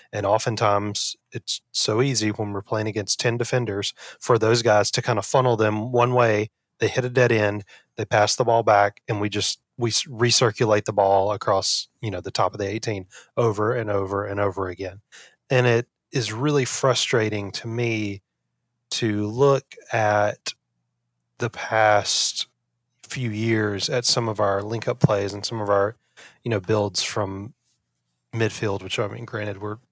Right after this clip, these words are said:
not, we don't have the players that we're building those plays up, but it, it's just, it,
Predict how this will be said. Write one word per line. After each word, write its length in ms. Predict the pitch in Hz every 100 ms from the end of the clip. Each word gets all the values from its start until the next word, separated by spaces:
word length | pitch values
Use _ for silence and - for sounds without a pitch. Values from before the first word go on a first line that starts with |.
| _
not, 240 | 117 101 - _
we 80 | 120
don't 160 | 117 110
have 220 | 117 107
the 60 | -
players 360 | - 104 98
that 80 | 131
we're 140 | 113
building 340 | 95 107 101 101
those 160 | 101
plays 300 | - 117 104
up, 180 | 107 120
but 160 | 120 127 _ _ _ _ _ _ _ _ _ _
it, 120 | 170 - _
it's 420 | 392 202 - -
just, 260 | 165 -
it, 360 | - 170 403 -